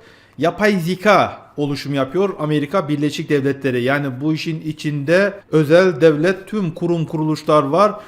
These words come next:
Dünyanın en büyük şirketleri var. Büyük, muazzam bir yatırım. Amerika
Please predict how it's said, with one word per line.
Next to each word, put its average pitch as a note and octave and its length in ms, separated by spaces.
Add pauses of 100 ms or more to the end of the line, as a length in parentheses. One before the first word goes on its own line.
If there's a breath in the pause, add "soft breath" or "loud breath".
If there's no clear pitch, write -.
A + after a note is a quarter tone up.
(120 loud breath)
Dünyanın F3+ 360 (100)
en G#3+ 340
büyük F#3+ 300
şirketleri D#3 680
var. F#3 400
Büyük, F#3 500
muazzam D3 460
bir C3+ 80
yatırım. C#3 400
Amerika E3+ 680